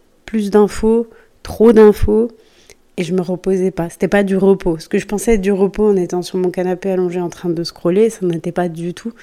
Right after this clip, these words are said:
Et c'est venu, euh, finalement rajouter ce côté, euh, j'ai la flemme de faire d'autres choses, donc du coup je suis là, euh, sur mon téléphone, c'est bien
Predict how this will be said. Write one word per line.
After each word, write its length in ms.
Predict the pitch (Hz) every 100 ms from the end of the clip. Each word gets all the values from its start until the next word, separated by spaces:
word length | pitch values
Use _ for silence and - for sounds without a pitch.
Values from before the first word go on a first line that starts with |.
| - - - - _
Et 880 | - 180 175 175 170 165 165 165 170 170
c'est 280 | - -
venu, 460 | 180 185 208 240 233
euh, 100 | 208
finalement 560 | 185 - 190 196 220 220
rajouter 540 | 202 190 190 - 220
ce 180 | 214 190
côté, 400 | - 190 214 220
euh, 60 |
j'ai 140 | 180 175
la 140 | 165
flemme 300 | 170 214 220
de 80 | 190
faire 220 | 170 185
d'autres 240 | 175 180 -
choses, 320 | 196 220 208
donc 160 | 180
du 140 | 170 175
coup 140 | 202
je 100 | 190
suis 100 | -
là, 220 | 180 190
euh, 260 | 185 185 170
sur 160 | - 190
mon 120 | 185
téléphone, 380 | 185 165 196 208
c'est 160 | -
bien 180 | 160 160